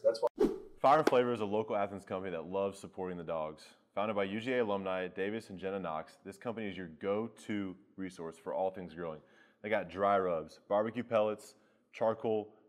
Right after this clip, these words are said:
Speaker 2: and the new and innovative Hero Portable Grill. Fire and Flavor gets it done, and find their products at fire and flavor dot com or at your local Striplings, Publix, or Lowe's Home Improvement. Use their code tailgate,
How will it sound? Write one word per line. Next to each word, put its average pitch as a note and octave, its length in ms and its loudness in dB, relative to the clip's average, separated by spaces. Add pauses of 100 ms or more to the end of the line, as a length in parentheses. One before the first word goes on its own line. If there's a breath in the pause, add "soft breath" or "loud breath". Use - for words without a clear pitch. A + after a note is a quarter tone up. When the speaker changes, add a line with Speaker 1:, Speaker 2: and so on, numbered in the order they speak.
Speaker 2:
and G2+ 100 -6
the G2 60 -4
new G#2 340 -2
and G2 200 -6
innovative F2+ 600 -4 (340)
Hero G2+ 220 0
Portable F2+ 380 -6
Grill. D#2 280 -8 (300)
Fire G2+ 160 4
and G#2 80 -2
Flavor G2+ 260 -2 (140)
gets G#2 260 -2
it F2+ 180 -6
done, E2+ 260 -6 (220)
and F2+ 120 -12
find G#2+ 180 2
their A#2 80 2
products G2 380 2
at D#2 120 -18
fire F#2+ 220 0
and G2 80 -6
flavor F#2 400 -2
dot G#2 260 0
com G#2 320 -4 (220)
or F2 140 -2
at F#2+ 80 -2
your F2+ 100 -6
local F#2 280 -6
Striplings, B2 680 -6 (440)
Publix, G#2+ 420 -2 (100)
or F#2 100 -6
Lowe's F#2+ 480 -2 (120)
Home F#2+ 120 -4
Improvement. F2 540 -10 (560)
Use C#3 220 -2
their C#3+ 140 2
code G2+ 400 -2
tailgate, F#2 520 0